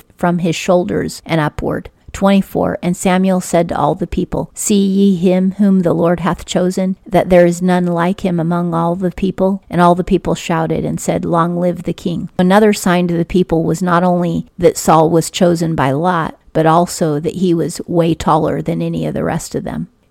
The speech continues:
And they shouted, "Long live the king," which is what people shout today about their king. But you know what? You don't have to shout that about Jesus, because he is eternal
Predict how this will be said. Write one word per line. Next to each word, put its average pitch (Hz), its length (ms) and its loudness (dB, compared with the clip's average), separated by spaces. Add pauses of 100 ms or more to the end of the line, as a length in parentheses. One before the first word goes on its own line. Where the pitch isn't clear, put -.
(160)
And 165 320 0
they 170 140 4
shouted, 170 460 0
"Long 160 380 0
live 185 220 -2
the 185 80 -2
king," 175 380 -4
which 175 180 -2
is 170 120 -4
what 160 200 -2
people - 280 -2
shout - 360 -6
today - 560 -6
about - 280 -6
their 160 160 -10
king. - 320 -8 (380)
But - 180 0
you 202 60 2
know 190 160 6
what? 196 280 4
You 185 120 4
don't 185 160 2
have 180 160 0
to 180 100 -2
shout 175 340 0
that 165 180 2
about 151 280 -2
Jesus, 151 480 -2
because 185 360 -2
he 180 320 0
is 175 200 0
eternal 165 560 -4